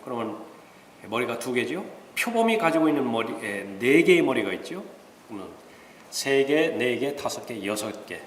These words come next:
여섯 개의 머리가 있습니다. 그리고 일곱 번째 머리는 용의 머리가 되는 것인데 요한계시록 십삼 장 이 절에 나와 있는 그런 머리예요. 마지막 짐승에게는 열 뿔이 있죠.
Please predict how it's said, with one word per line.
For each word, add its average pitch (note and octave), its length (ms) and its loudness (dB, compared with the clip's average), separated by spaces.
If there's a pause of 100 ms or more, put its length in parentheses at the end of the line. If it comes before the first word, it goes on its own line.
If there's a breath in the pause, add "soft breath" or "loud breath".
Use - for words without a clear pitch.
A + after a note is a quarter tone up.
(160)
여섯 G#2+ 260 -8
개의 B2+ 180 2
머리가 F#2 280 -4
있습니다. - 380 -14
그리고 C3+ 240 2
일곱 E3+ 400 4
번째 D#3 320 4
머리는 B2 500 0
용의 A#2+ 240 2
머리가 G#2+ 540 -2
되는 G#2+ 200 -4
것인데 A2+ 680 -4
요한계시록 G#2+ 480 -8
십삼 B2 360 -8
장 - 380 -4 (180)
이 G#2 180 -6
절에 G#2 200 -2
나와 F2+ 260 -4
있는 C3+ 200 -8 (400)
그런 E2+ 240 -14
머리예요. F2+ 280 -8 (640 loud breath)
마지막 F#3+ 440 8
짐승에게는 F3+ 960 2
열 C3 240 4 (100)
뿔이 - 240 -6
있죠. - 180 -14